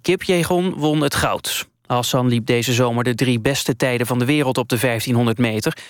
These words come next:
Ze is regerend wereldkampioen indoor en op die afstand en, eh, twee jaar geleden op die afstand won ze bij de W K in Peking het brons.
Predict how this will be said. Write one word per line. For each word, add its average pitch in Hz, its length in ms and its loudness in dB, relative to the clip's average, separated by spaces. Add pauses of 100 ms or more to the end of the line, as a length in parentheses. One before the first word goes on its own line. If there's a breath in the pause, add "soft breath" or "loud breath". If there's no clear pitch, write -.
(220 loud breath)
Ze - 140 0
is 139 120 0
regerend 139 500 2
wereldkampioen 120 840 0
indoor 135 680 0
en 131 180 -2
op 127 140 -2
die 135 140 0
afstand 123 520 -2 (100)
en, 120 360 2
eh, 117 160 0
twee 123 260 0
jaar 113 140 2
geleden 139 420 2 (400 loud breath)
op 143 140 0
die 147 140 2
afstand 151 540 -2
won 139 240 2
ze 131 240 2
bij 120 320 0
de 113 200 -6
W 123 200 2
K - 60 -4
in 110 400 -2
Peking 156 440 0
het 127 160 -2
brons. 139 500 0